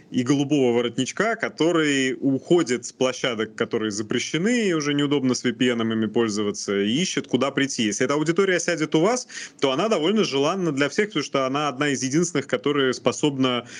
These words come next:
м, обеспечивать хороший средний чек. Наверное, у вас есть точно сильная переговорческая позиция в, э, с, с теми крупными гигантами, потому что у них этой аудитории как раз меньше, она менее платежеспособная у них.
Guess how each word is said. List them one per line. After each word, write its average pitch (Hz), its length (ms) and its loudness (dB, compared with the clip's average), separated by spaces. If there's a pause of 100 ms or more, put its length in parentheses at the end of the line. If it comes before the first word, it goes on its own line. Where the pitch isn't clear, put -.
(300)
м, 110 220 -2 (140)
обеспечивать 120 640 -2
хороший 127 420 0
средний 117 340 0
чек. 156 400 -4
Наверное, 147 520 2
у 151 100 0
вас 151 240 0
есть 180 260 -2 (180)
точно 151 480 2
сильная 170 400 -2
переговорческая 160 560 0
позиция 156 480 0
в, 107 180 -6
э, 110 1120 -4
с, - 300 -10
с - 40 -12
теми 117 360 -2
крупными 117 380 0
гигантами, 113 520 -2
потому 107 160 -6
что 127 120 -4
у 123 40 2
них 135 160 -2
этой 135 200 0
аудитории 131 440 0
как - 160 -2
раз 123 200 -2
меньше, 123 320 0
она 101 140 -2
менее 117 260 0
платежеспособная 113 760 -2
у - 40 -6
них. 104 80 -14